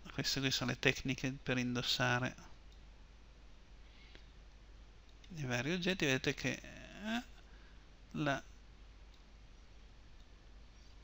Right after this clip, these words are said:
oh, io non sono bravissimo a fare tutte queste cose qua.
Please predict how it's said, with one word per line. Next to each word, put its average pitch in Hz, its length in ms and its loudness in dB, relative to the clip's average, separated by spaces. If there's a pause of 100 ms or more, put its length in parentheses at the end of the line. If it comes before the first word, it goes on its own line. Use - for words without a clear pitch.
(2000)
oh, 120 140 4
io 135 80 6
non 135 120 6
sono 127 200 4
bravissimo 127 680 8
a 131 100 0
fare 135 280 2
tutte - 280 -4
queste 147 340 2
cose 151 340 2
qua. 180 260 2